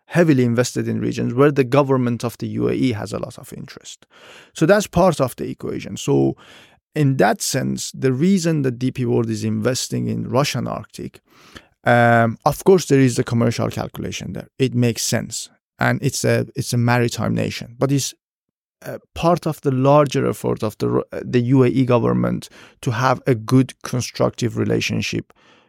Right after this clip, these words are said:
with Russia for a number of reasons.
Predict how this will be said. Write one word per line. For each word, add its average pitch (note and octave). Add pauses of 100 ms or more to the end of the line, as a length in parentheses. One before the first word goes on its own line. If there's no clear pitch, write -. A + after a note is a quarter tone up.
(140)
with A2+
Russia G#2+ (520)
for -
a A2+
number G#2+
of G2
reasons. F#2+